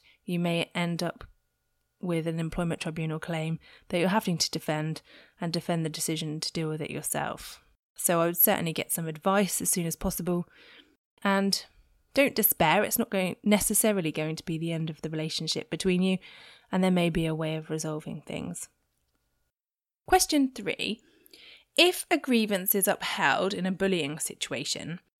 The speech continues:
does the employee who raised the grievance have the right to know the outcome of the disciplinary,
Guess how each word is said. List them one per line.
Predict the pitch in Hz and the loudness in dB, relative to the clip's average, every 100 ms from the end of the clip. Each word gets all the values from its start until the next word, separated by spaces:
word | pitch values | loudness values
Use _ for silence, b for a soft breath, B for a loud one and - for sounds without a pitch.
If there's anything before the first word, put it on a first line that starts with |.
| _ _ - | _ _ 4
does | 247 277 - | 6 6 4
the | 262 - | 2 4
employee | 226 214 - 214 185 185 175 | 2 0 2 0 2 0 2
who | 180 | 0
raised | 175 254 262 240 - | 4 6 6 4 0
the | |
grievance | 156 143 131 123 - - | -2 -2 -2 -4 -8 -10
have | - - | -4 -2
the | - | -2
right | 165 160 - | -2 -2 -4
to | - | -6
know | 170 165 160 165 b b _ | -4 -4 -6 -10 b b _
the | 180 - | -4 -2
outcome | 180 185 - - 160 156 | 0 -2 -4 -10 -10 -6
of | 170 165 - | -6 -6 -8
the | 165 | -8
disciplinary, | 165 - - - - 233 196 - - 147 | -6 -6 -6 -8 0 2 2 -2 -8 -10